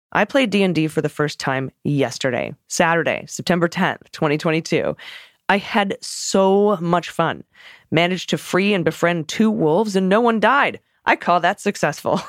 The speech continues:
<laughs> I would like to thank my husband, Lore. He had so much patience with me and it taking so long to play our first game. It took moving to another state a week before covid to find three other people who haven't played before, so I'd feel comfortable enough to play.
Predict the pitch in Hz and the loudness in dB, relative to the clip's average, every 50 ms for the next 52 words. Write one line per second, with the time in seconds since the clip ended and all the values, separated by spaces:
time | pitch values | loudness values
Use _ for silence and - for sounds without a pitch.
0 | - - - 285 330 - - - - _ _ _ _ _ _ _ _ - - 196 | -8 -2 0 0 0 2 0 -2 -2 _ _ _ _ _ _ _ _ 0 2 4
1 | 214 226 226 247 233 262 247 - 214 214 220 175 214 208 220 190 180 170 156 175 | 4 4 4 2 2 2 0 2 2 0 2 2 2 2 2 2 0 0 0 0
2 | 175 170 156 151 151 143 - - - - _ _ _ _ _ _ _ _ - - | 0 2 0 2 2 0 0 -2 -6 -12 _ _ _ _ _ _ _ _ 0 2
3 | 196 185 214 175 156 - - - 165 160 156 151 - - 139 120 120 - 123 - | 2 4 4 2 0 -2 -2 -2 0 0 0 -2 -2 -2 -2 -2 -2 -4 -6 -4
4 | - 131 123 139 139 123 123 135 - - 139 135 - - - - - - - - | -4 -4 -2 -2 -2 -2 -2 -2 -2 -2 -4 -4 -4 -6 -8 -6 -6 -6 -2 0
5 | - 165 156 151 156 156 - - - 151 151 147 143 139 139 147 139 135 - 156 | 0 0 0 0 -2 -2 -2 0 0 2 2 2 0 0 0 -2 -4 -2 -2 0
6 | 131 127 135 - - 131 123 - - 143 131 127 135 151 - _ _ _ _ _ | 0 0 0 -2 -2 -4 -4 -2 -4 -4 -2 -2 -2 -4 -6 _ _ _ _ _
7 | _ _ - - 185 180 - - 226 208 - 202 185 202 190 214 202 - 175 156 | _ _ 0 0 0 0 2 0 -2 0 2 2 2 4 4 2 2 2 2 0
8 | 147 143 143 151 196 190 - - - 165 127 - - - - 143 147 151 - - | 2 0 0 0 0 -2 -2 -2 0 0 0 0 -4 -4 -2 0 0 -2 -2 -2
9 | 156 - 165 160 - - 156 143 127 135 - 156 - 143 143 139 139 - 147 151 | -2 0 -2 -2 0 0 -2 0 0 -2 -4 -4 -4 -2 -2 -2 -2 -2 0 0
10 | 160 170 180 - - 170 - - 135 139 131 156 139 151 135 131 113 - - 156 | 2 0 0 0 -2 -2 0 -2 -4 -2 -2 -2 -2 -2 -4 -4 -4 -2 0 0
11 | 156 156 135 - - 143 120 123 - - - 135 143 147 151 - - 160 143 - | 0 -2 -4 -6 -4 -4 -4 -4 -4 -2 -2 0 0 0 -2 -2 -2 -2 -2 -2
12 | - - - - 240 220 - 226 214 196 208 254 208 175 180 - - 190 185 - | -4 -6 0 0 0 0 0 -2 0 2 2 2 2 2 0 0 -2 -4 -4 0
13 | 226 214 196 185 160 127 87 - | 0 2 2 2 2 0 -2 -4